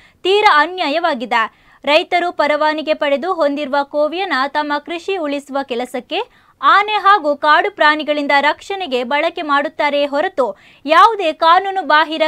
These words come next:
ಕೃತ್ಯಕ್ಕೆ ಬಳಸುತ್ತಿಲ್ಲ. ರೈತರಿಗೆ ಸರಿಯಾದ ವಿದ್ಯುತ್ ಪೂರೈಕೆ ಇಲ್ಲ. ರಾತ್ರಿ ಹೊತ್ತು ತ್ರೀ ಫೇಸ್ ವಿದ್ಯುತ್ ಕೊಡುವುದರಿಂದ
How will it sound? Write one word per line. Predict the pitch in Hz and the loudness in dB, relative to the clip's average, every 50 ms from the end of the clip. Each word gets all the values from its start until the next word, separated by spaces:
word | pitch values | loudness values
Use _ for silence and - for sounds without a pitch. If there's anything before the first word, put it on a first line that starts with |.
| 311 - | -2 -4
ಕೃತ್ಯಕ್ಕೆ | 277 285 - 294 277 294 285 | -8 -8 -8 -6 -2 0 -2
ಬಳಸುತ್ತಿಲ್ಲ. | 269 233 277 302 349 370 - 392 381 - 339 277 254 240 202 202 - _ _ _ _ _ _ | 0 0 0 -2 -2 -4 -6 -10 -8 -6 -6 -2 0 0 -2 -2 -6 _ _ _ _ _ _
ರೈತರಿಗೆ | - 294 330 370 370 392 370 370 339 359 370 359 | 2 2 2 2 2 0 -2 -2 -2 -2 -4 -2
ಸರಿಯಾದ | - 320 285 302 320 320 311 302 285 339 339 | -2 -2 -2 0 2 2 2 2 2 2 0
ವಿದ್ಯುತ್ | 294 285 302 247 247 320 262 - - | 0 0 -4 -6 -8 -10 -10 -8 -2
ಪೂರೈಕೆ | 285 285 285 285 285 - 285 269 262 | 0 2 2 2 2 0 -4 -6 -4
ಇಲ್ಲ. | 254 254 269 349 - - 320 | -2 -2 0 -2 -2 -2 0
ರಾತ್ರಿ | 294 285 320 381 392 - 392 | 2 2 2 2 0 -4 -4
ಹೊತ್ತು | 381 349 381 403 392 320 269 269 294 | -4 -4 -4 -4 -2 0 0 0 0
ತ್ರೀ | - 330 349 381 403 | -2 -4 -4 -4 -4
ಫೇಸ್ | 392 - 370 381 370 339 | -4 -4 -4 -6 -6 -6
ವಿದ್ಯುತ್ | 277 285 277 240 285 285 285 | -8 -8 -6 -6 -6 -8 -8
ಕೊಡುವುದರಿಂದ | 277 - 285 277 294 359 370 254 277 254 285 330 339 269 | -2 0 0 2 2 0 -2 -2 -2 -2 -2 -2 0 2